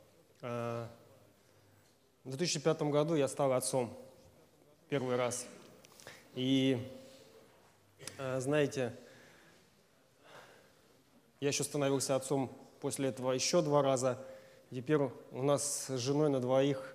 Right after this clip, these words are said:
четверо детей. И, э, знаете, друзья мои, когда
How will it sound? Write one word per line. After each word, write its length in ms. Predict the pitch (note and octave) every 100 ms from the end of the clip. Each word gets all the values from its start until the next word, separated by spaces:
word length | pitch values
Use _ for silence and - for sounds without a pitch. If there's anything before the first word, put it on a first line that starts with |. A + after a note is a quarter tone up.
| -
четверо 420 | - D3 C#3 B2+
детей. 460 | A#2+ A#2 A#2+ G#2+ - _ _ _ - - - _ -
И, 540 | C3 C3+ C3 C3+ C3+ A#2+
э, 360 | A#2+ C3 C3 B2+
знаете, 320 | C3+ F3 D3
друзья 300 | C3+ C#3 D3
мои, 320 | C#3+ C#3 C3+ A2+ - - _ _ _ _ _ _ _ _ _ _ _ _ - - - - - _ _ _ _ _ _ _ _ _ _ _ _
когда 440 | - D3 E3 E3+